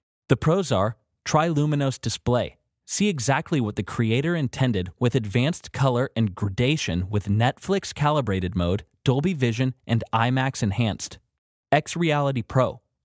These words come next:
Upscale images to near four K clarity while reducing on-screen noise. Acoustic surface audio.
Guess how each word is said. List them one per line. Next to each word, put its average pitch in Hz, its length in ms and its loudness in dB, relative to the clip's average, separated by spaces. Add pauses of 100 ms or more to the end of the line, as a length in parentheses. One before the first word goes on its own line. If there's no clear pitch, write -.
(100)
Upscale 170 500 0
images 107 460 0
to - 160 0
near 120 280 2
four 156 280 0
K 143 240 0
clarity 123 580 0
while 123 180 2
reducing 123 600 -2
on-screen 120 580 0
noise. 104 460 0 (460)
Acoustic 185 500 0
surface 143 400 -2
audio. 117 520 0